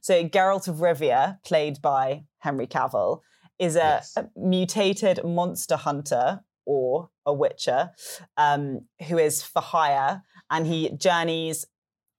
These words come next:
Speaker 1: it says here, toward his destiny in a turbulent world where people often prove more wicked than beasts. So basically, Geralt, played by Henry Cavill,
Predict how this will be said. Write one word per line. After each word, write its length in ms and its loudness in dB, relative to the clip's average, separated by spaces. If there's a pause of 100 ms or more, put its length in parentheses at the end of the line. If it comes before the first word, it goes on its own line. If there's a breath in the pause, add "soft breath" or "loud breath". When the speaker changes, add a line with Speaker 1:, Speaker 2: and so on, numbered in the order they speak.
(260)
Speaker 1:
it 100 0
says 220 2
here, 160 2
toward 400 2
his 140 0
destiny 600 0
in 100 0
a 60 0
turbulent 540 0
world 500 0
where 300 0
people 600 -4
often 440 -2
prove 340 -6
more 220 -2
wicked 480 -4
than 180 -2
beasts. 640 -10 (300 loud breath)
So 140 0
basically, 800 0 (180)
Geralt, 600 2 (200)
played 320 -2
by 140 2
Henry 280 -2
Cavill, 560 -2